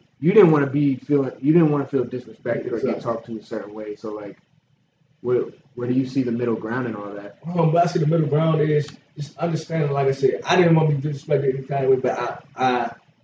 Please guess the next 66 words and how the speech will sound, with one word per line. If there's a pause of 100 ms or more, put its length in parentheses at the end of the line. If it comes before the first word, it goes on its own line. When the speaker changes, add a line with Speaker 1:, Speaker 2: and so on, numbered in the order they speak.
(140)
Speaker 2:
as
I
got
older, (320)
I
realized, (480)
you
know
what
I'm
saying, (500)
it,
it,
it
helped
a
little
bit.
It,
it
made
me (120)
a
better (100)
cook,
a
better
chef,
because
I
knew
that
I
didn't
wanna
get
yelled
at,
so
I
knew
I
had
to
work
harder
to
make
sure
that (200)
my
food
was
good,
make
sure
my
meats
was,
you
know,
right, (220)
had
it
prepared. (240)
But